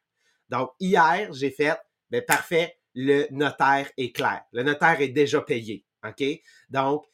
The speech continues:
chaque vente que je fais de mille dollars et moins, je mets deux cent cinquante dollars dans le compte. Si je tente mille puis deux mille, je mets cinq cents. Si je suis à deux mille et plus, je mets sept cent cinquante. Mais ça, ça remonte encore plus. Donc oui, moi, je me suis dit,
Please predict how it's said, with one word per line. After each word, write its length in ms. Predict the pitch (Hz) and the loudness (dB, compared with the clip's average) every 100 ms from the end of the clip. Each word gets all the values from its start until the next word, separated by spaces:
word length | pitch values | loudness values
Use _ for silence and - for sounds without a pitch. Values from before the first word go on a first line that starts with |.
| _ - | _ -10
chaque 440 | - 214 185 185 | -4 0 0 0
vente 420 | 151 151 170 175 | -4 0 0 -2
que 120 | 160 | -4
je 180 | 127 131 | -2 -2
fais 340 | 120 143 143 156 | -4 -4 -2 -2
de 160 | 120 | -2
mille 340 | 120 147 160 147 | -2 -2 -2 0
dollars 400 | 131 131 135 - | -2 -2 -6 -6
et 120 | 131 | -6
moins, 400 | 123 127 127 139 147 | -4 -4 -2 -4 -6
je 120 | 104 113 | -10 -4
mets 120 | 117 | -2
deux 200 | 117 143 | 0 -2
cent 200 | 143 139 | 0 -6
cinquante 340 | 139 113 123 | -6 -6 -4
dollars 300 | 117 110 113 | -2 -2 -4
dans 120 | 107 | -6
le 100 | 101 | -10
compte. 360 | - 131 165 285 _ _ _ | -6 -6 -6 -10 _ _ _
Si 160 | - 165 | -10 -8
je 80 | |
tente 240 | - 147 - | -2 -4 -2
mille 340 | 151 160 160 | -4 -2 -4
puis 120 | 147 | -8
deux 200 | 117 143 | 0 0
mille, 440 | 139 139 143 131 101 | 2 2 2 2 -6
je 160 | 95 117 | -10 -6
mets 340 | 131 127 120 - | -4 -4 -6 -10
cinq 400 | - 151 135 - | -8 -4 -4 -6
cents. 320 | - 135 190 _ _ | -4 -4 -4 _ _
Si 140 | - 165 | -14 -10
je 60 | |
suis 80 | - | -4
à 80 | 143 | -4
deux 180 | 131 160 | -2 -2
mille 180 | 165 160 | -2 -4
et 80 | |
plus, 320 | 147 160 175 - | -6 -6 -6 -4
je 60 | |
mets 140 | 131 127 | -6 -6
sept 280 | - 139 | -8 -8
cent 180 | - 135 | -6 -8
cinquante. 440 | 131 123 107 110 - _ _ _ _ _ | -8 -10 -8 -10 -12 _ _ _ _ _
Mais 60 | 123 | -6
ça, 120 | 254 | -4
ça 140 | 285 | -4
remonte 300 | 202 202 214 | -4 -4 -2
encore 320 | 175 160 143 - | -4 -2 -6 -2
plus. 320 | 196 214 - | 2 2 2
Donc 240 | 127 123 | -4 -2
oui, 100 | 214 | -4
moi, 140 | 214 196 | -2 -2
je 80 | |
me 80 | 165 | -2
suis 180 | 147 147 | -4 -6
dit, 260 | 143 185 | -6 -6